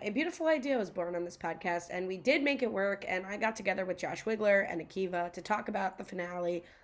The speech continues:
of Curb Your Enthusiasm. Is it the series finale? Is it the season finale?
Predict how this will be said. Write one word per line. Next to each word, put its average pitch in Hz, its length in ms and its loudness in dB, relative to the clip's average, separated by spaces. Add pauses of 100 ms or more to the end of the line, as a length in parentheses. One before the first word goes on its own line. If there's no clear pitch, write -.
(160)
of 262 240 8
Curb 226 240 2
Your 220 100 4
Enthusiasm. 208 800 2 (240)
Is 208 140 2
it 233 120 -4
the 240 60 -4
series 247 380 0
finale? 233 340 2
Is 196 100 -4
it 220 100 -6
the 226 80 -6
season 226 400 -4
finale? 220 640 -2